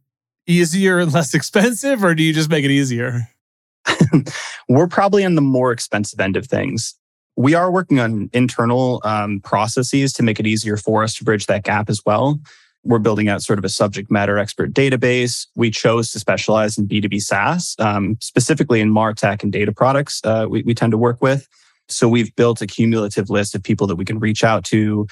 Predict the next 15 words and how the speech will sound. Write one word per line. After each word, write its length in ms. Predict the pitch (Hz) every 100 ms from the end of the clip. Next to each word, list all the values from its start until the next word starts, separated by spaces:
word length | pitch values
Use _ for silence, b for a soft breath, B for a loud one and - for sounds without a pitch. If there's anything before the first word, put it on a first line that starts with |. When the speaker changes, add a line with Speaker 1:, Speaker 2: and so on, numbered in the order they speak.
| B _
Speaker 2:
for 140 | -
interviews, 560 | 117 151 139 139 135 131
for 140 | -
quotes. 400 | 98 127 120 117
We've 120 | 110 101
built 220 | 120 113
internal 380 | 117 - 110 98
processes 580 | 101 104 107 107 104
for 100 | 98
how 140 | 98 107
we 120 | 104
work 200 | 104 110
with 120 | -
the 60 | 90
client 540 | - 98 117 185 202